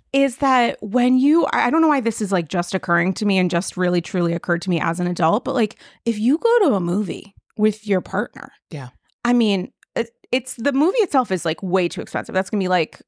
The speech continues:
Speaker 1: mm, sixty bucks
Speaker 2: Easy.
Speaker 1: for two tickets and, like, some sort of snack.
Speaker 2: Right.
Speaker 1: Then you're, you're putting on, like, another hundred for the
Speaker 2: For a
Speaker 1: sitter?
Speaker 2: babysitter. Yeah.
Speaker 1: I can't imagine that every single time you do something.
Speaker 2: That was something, I forget who it was.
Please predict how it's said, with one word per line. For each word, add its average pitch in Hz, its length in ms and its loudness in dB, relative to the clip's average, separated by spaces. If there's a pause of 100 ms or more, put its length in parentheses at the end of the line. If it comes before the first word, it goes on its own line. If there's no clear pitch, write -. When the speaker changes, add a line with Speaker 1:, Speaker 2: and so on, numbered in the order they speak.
(120)
Speaker 1:
mm, 180 360 -8 (200)
sixty - 420 -6
bucks - 220 0
Speaker 2:
Easy. 240 260 2
Speaker 1:
for 220 140 0
two 226 180 -2
tickets 190 420 -2
and, 180 120 -2
like, 165 160 -4
some 175 180 -4
sort 151 160 -2
of 180 60 -6
snack. - 160 -2
Speaker 2:
Right. 254 280 0 (680)
Speaker 1:
Then 339 180 -2
you're, 440 140 -6 (160)
you're 320 160 -2
putting 320 360 -2
on, 320 220 2
like, 285 160 0
another 226 320 -2
hundred 233 600 -4 (280)
for 254 160 -4
the 214 80 0
Speaker 2:
For 196 80 6
a 170 60 4
Speaker 1:
sitter? 247 260 6
Speaker 2:
babysitter. 359 440 0 (100)
Yeah. 123 260 -4 (340)
Speaker 1:
I 320 300 -2
can't 349 340 0
imagine 359 380 0
that 240 160 0
every 262 400 2
single 294 340 2
time 226 300 0
you 262 80 4
do 208 160 -2
something. 302 460 2 (160)
Speaker 2:
That 196 160 0
was 240 120 -2
something, 233 360 -2
I 202 160 -2
forget 254 460 -2
who 208 200 0
it 185 140 0
was. 127 760 -4